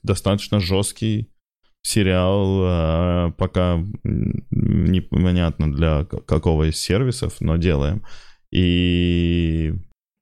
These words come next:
это такое, вот если он не получится, все у тебя будут, э, вот его заметят, его будут хуесосить, если он не получится.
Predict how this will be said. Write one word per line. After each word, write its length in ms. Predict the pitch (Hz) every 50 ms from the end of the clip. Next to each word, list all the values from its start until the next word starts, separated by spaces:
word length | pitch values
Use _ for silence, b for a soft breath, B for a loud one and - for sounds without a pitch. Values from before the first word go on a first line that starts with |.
| _ _ _ _ - -
это 200 | - 110 139 135
такое, 380 | 143 127 - 95 87 80 76
вот 120 | 90 90 -
если 220 | 98 - - 127
он 100 | 123 123
не 80 | 123 110
получится, 480 | 120 123 147 156 151 - - 117 92 - -
все 200 | - - - 107
у 60 | 110
тебя 140 | 110 110 98
будут, 300 | 92 95 95 92 - - -
э, 280 | - 80 78 76 73 - - - - 98 - - _ _ b b b b b _ _ _
вот 140 | - 95 -
его 180 | 107 123 131 135
заметят, 480 | 120 107 92 85 80 76 82 78 -
его 180 | 85 85 90 92
будут 260 | 90 85 90 90 85 -
хуесосить, 580 | - 87 82 - - 71 73 - - - - - -
если 260 | - 82 - - 95
он 140 | 87 87 90
не 80 | 90
получится. 600 | 82 - 87 82 80 78 - - - - 76 -